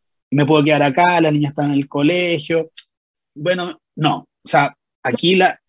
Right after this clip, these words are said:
la, vamos, arriesgamos juntos, con, o sea, siempre tengo que decir, saludo mayor, a, a mi mayor artífice, que es mi esposa, digamos,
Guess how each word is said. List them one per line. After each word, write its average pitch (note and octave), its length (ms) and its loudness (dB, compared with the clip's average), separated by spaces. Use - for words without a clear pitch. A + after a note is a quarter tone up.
la, C#3+ 220 -6
vamos, D#3 380 -2
arriesgamos C#3 580 2
juntos, D3+ 560 -2
con, C3+ 340 -4
o G#2+ 40 -12
sea, A#2 160 -4
siempre D3 280 2
tengo C#3+ 140 6
que C#3 80 6
decir, D3 220 2
saludo D3 680 2
mayor, C#3 560 0
a, C#3+ 240 -2
a B2+ 60 0
mi C3 100 2
mayor C3+ 180 4
artífice, D3+ 380 0
que C#3+ 80 0
es C#3+ 60 0
mi C#3 100 0
esposa, D3 340 -2
digamos, B2+ 460 -4